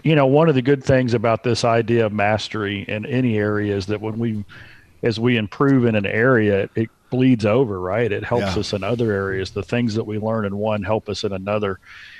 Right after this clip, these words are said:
Speaker 2: True, yeah.
Speaker 1: And, uh, in, in the book, Choose to Win, I talk about kind of a mastery of thought. And in the beginning of the book, I'm working with,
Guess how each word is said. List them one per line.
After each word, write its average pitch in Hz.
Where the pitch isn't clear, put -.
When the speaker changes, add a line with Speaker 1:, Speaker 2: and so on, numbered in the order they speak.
Speaker 2:
True, 131
yeah. 113
Speaker 1:
And, 120
uh, 113
in, 170
in 175
the 160
book, 131
Choose 139
to 120
Win, 131
I 131
talk 160
about 113
kind 123
of 110
a 110
mastery 113
of 95
thought. 101
And 104
in 120
the 110
beginning 117
of 110
the 104
book, 117
I'm 107
working 107
with, 104